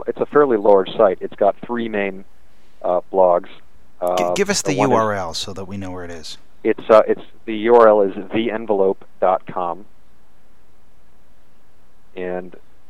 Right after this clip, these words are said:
Speaker 1: uh, so it's, it's, uh, one, uh, uh, together, the envelope dot com. It includes, actually, uh, contributors, uh, who have, uh, had our internet presence, uh,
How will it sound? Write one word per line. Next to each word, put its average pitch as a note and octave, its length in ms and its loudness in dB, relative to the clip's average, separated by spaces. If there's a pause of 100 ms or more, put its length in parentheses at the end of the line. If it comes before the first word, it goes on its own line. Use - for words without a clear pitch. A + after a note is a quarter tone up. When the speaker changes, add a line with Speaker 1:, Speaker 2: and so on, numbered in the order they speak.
Speaker 1:
uh, E2 280 0 (1400)
so F2 120 -2
it's, - 140 -8
it's, - 240 -10
uh, F2 160 2
one, F2+ 200 -6 (160)
uh, E2+ 220 -4 (260)
uh, F#2 100 -4
together, F2+ 340 -4
the F#2 100 -8
envelope G2 380 -4
dot F2+ 200 -2
com. F2+ 360 -12 (500)
It A#2+ 100 -2
includes, B2 540 0 (100)
actually, G#2 600 0
uh, F#2+ 140 4
contributors, G2+ 540 -4 (260)
uh, F#2+ 180 2
who G#2+ 180 -4
have, G2 320 -4
uh, F#2 60 2
had G2 160 0
our G2 80 2
internet G2 320 -4
presence, F#2 380 -2 (100)
uh, F2+ 120 2